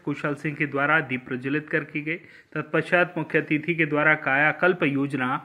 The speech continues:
टू पॉइंट टू के तहत लगभग तेरासी लाख की लागत से विभिन्न वार्डों के सड़क के दुरुस्तीकरण और डामरीकरण के कार्यों का भूमि पूजन किया गया। इसके बाद विकसित भारत,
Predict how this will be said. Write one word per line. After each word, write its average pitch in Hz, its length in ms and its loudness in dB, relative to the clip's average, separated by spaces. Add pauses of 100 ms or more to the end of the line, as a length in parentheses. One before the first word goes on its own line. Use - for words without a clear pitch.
(220)
टू 208 120 -6
पॉइंट 185 300 -2
टू 175 140 4
के 175 160 2
तहत 156 420 4 (200)
लगभग 175 480 4
तेरासी 185 400 6
लाख 165 280 6
की 165 80 2
लागत 147 300 4
से 160 140 -2
विभिन्न 135 440 -4
वार्डों 143 340 0
के 170 300 0
सड़क 170 540 -4
के 143 120 -2
दुरुस्तीकरण 147 680 -2
और 151 260 0 (300)
डामरीकरण 170 680 2
के 160 180 -2
कार्यों 143 320 2
का 156 140 0
भूमि 123 300 -4
पूजन 120 340 -10
किया 107 220 -10
गया। 101 180 -10
इसके 117 220 -10
बाद 139 260 -2
विकसित 131 400 -6
भारत, 127 400 -4